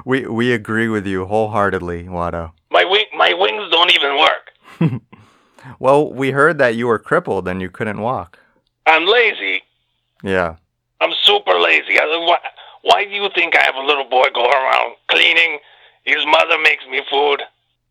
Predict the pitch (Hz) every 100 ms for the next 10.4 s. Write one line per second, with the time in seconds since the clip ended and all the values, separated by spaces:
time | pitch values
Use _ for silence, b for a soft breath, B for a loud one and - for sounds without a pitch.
0 | - 185 202 247 226 220 208 208 202 180
1 | 165 180 170 - 143 180 208 196 - 175
2 | 185 190 180 165 156 165 196 _ _ _
3 | _ _ - - 208 208 - 202 - -
4 | - 175 185 190 165 175 208 190 143 127
5 | - - 185 196 196 190 185 180 170 170
6 | - - - _ _ _ b b b b
7 | b _ - 127 156 165 151 135 139 135
8 | 135 135 127 123 - - 156 214 240 240
9 | 190 185 180 175 104 101 95 95 92 92
10 | - 98 95